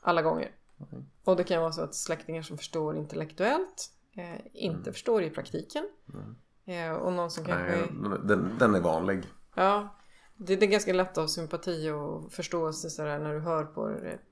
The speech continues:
Speaker 1: på håll. Men när du s-, när släktingen står där framför det här barnet som inte vill göra på det ena eller andra sättet, eller som går in i en låsning, eller som,
Speaker 2: Mm.
Speaker 1: eh, har sitt kantiga sätt, så blir de likförbannat, eh,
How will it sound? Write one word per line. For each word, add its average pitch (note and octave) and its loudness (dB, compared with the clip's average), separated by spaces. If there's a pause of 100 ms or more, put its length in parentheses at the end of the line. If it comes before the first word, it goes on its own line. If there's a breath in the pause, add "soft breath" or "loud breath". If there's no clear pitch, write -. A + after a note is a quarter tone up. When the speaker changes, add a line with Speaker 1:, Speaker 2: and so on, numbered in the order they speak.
(240)
Speaker 1:
på E3+ 0
håll. - 2 (580 soft breath)
Men E3+ -2
när E3+ 0
du E3 0
s-, - -8 (600)
när E3 -2
släktingen F3 0
står C4 6
där D#3+ 6
framför E3 -2
det E3 2
här D3+ 2
barnet D#3 0
som D#3+ -4
inte E3 -4
vill D#3 -2
göra D#3 2
på D#3+ -4
det E3 2
ena D#3+ 0
eller D#3+ 2
andra D#3+ 0
sättet, - -2
eller E3 0
som D#3+ -2
går D#3+ 2
in D#3+ 0
i D#3+ 0
en E3 -2
låsning, D#3+ -2
eller D#3 -2
som, D#3 -6 (760 loud breath)
Speaker 2:
Mm. G#2+ -6
Speaker 1:
eh, B2 -2
har E3 4
sitt - -6
kantiga D#3+ 0
sätt, - -2 (200)
så - -4
blir E3 2
de D#3+ 0
likförbannat, G#3+ 0 (360)
eh, E3 0